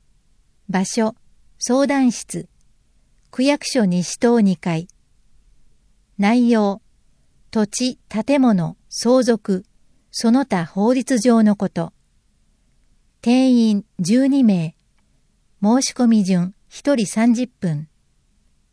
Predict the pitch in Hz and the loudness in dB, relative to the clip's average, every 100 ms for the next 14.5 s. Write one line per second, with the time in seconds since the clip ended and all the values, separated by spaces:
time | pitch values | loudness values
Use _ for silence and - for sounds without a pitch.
0 | _ - - 262 277 285 269 269 196 185 | _ -14 -4 -2 0 -2 -2 0 0 0
1 | 202 202 185 175 - _ _ _ _ _ | 0 0 -2 -6 -8 _ _ _ _ _
2 | _ _ _ _ _ _ _ _ _ _ | _ _ _ _ _ _ _ _ _ _
3 | 220 262 - - 240 208 196 - _ _ | -2 0 -4 -2 2 2 0 -8 _ _
4 | _ _ _ 208 208 269 285 - 208 247 | _ _ _ -2 0 -2 -2 -2 -2 0
5 | 277 240 240 208 - - 180 165 180 _ | 0 2 2 2 -2 -4 -2 -4 -6 _
6 | 175 254 254 - 262 254 - 185 160 160 | -4 -2 -4 -2 0 0 0 -2 -2 -6
7 | _ _ _ _ _ 214 269 285 254 202 | _ _ _ _ _ 0 2 4 2 0
8 | 208 269 254 220 - 262 254 277 - 233 | -4 -4 -4 -4 -2 -2 -2 -4 -2 0
9 | 208 196 175 175 - _ _ _ - 214 | 0 -2 -4 -6 -12 _ _ _ -4 0
10 | 269 233 185 247 269 233 170 175 _ _ | 2 2 2 0 2 0 0 -6 _ _
11 | _ _ _ _ _ _ _ _ - - | _ _ _ _ _ _ _ _ -20 -6
12 | 254 277 285 277 269 - 277 269 208 180 | -4 -2 -2 -4 -4 -4 -2 -2 -2 -4
13 | 170 185 226 254 - 247 254 262 269 262 | -4 -2 -2 -4 -6 -4 -2 0 -2 -2
14 | 254 240 185 170 | 0 0 0 -4